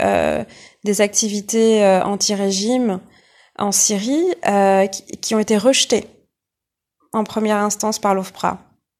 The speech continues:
Euh, ils ont été rejetés à la fois sur, euh, le fondement de leur demande d'asile et,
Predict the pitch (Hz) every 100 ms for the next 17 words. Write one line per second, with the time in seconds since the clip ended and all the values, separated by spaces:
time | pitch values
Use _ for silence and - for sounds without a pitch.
0 | _ _ _ _ _ _ _ _ _ -
1 | 208 196 190 196 220 220 233 240 254 -
2 | 269 254 - - 214 240 262 - 277 -
3 | 247 220 - - 226 214 208 214 214 214
4 | 233 220 214 202 202 208 202 196 196 302
5 | 254 - _ _ _ _ _ _ _ _
6 | - - - - 202 202 202 196 196 190
7 | 190 185 -